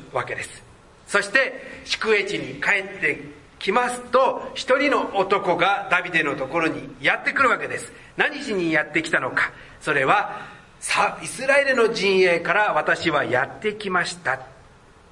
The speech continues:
そのことを聞いた時にダビデは何かが起こったのと感じたのでしょう。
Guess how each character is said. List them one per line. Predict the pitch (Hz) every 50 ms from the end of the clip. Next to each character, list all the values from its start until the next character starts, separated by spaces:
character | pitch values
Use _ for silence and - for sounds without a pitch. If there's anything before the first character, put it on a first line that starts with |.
| - - - - - - - - - - - - - - - - - -
そ | - 180 190
の | 196 190
こ | 185 190
と | 196 202
を | 175 -
聞 | - 165
い |
た | 180 175
時 | 170 170 - 160 160
に | 165 160 160
ダ | 175 185
ビ | 180 190
デ | 180 175
は | 170 160
何 | 147 180 226 277 294 294
か | 277 254 233
が | 214 202 202 -
起 | 170 - 208 202
こ | 202
っ | -
た | 170 156
の | 165 180 170
と | - 175 - - -
感 | - 156 165 160
じ | 165 165 -
た | 170 170
の | 156 139
で | - 131
し | - 180
ょ | 180 156 131 - 175 -
う。 | - 139